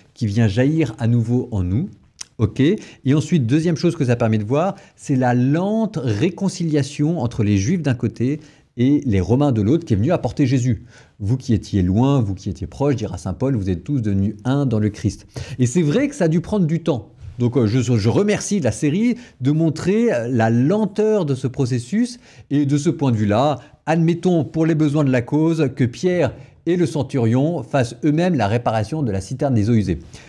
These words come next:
Bon, ça c'est un premier élément. Vous en avez un autre, euh, qui était déjà évoqué et qui est repris ici dans cet épisode, mais qui pour lui arrive à sa conclusion,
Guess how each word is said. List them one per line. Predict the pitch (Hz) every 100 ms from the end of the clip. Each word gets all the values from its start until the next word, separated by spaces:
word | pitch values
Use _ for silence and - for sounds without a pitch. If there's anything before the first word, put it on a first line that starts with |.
| -
Bon, | 120 - -
ça | - 247
c'est | 247
un | 143
premier | 120 180 190 151
élément. | 135 87 78 - _ _ _ _
Vous | - 123
en | 147
avez | 143
un | 131 120 123 127
autre, | 139 196 277 277 147
euh, | 127 104 - - _
qui | - 135
était | 131 143
déjà | 143 202 226 220 170
évoqué | 180 160 185 - 185 175 180 -
et | 127
qui | 123 131
est |
repris | 110 180 214 202 185 - -
ici | 180 - - 185
dans | 151 110
cet | 143
épisode, | 143 143 147 143
mais | 110
qui | 98 160
pour | 139 135
lui | 151 180 - - - _ _
arrive | 160 165 185 160
à | -
sa | 95 107
conclusion, | 151 120 143 135 214